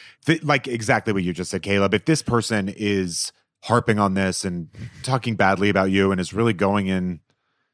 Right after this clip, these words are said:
to hurt you with this or is still offended by it, just, yeah, just kinda disassociate. This, this person does sound not very nice.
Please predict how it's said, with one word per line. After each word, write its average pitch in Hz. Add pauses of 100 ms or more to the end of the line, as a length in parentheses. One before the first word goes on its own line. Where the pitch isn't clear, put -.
(160)
to 110
hurt 104
you 120
with 123
this 127
or 98
is 90
still -
offended 104
by 123
it, 127
just, -
yeah, 78
just 117
kinda 131
disassociate. 76
This, -
this 107
person 110
does 85
sound 78 (600)
not 85 (600)
very 80
nice. 62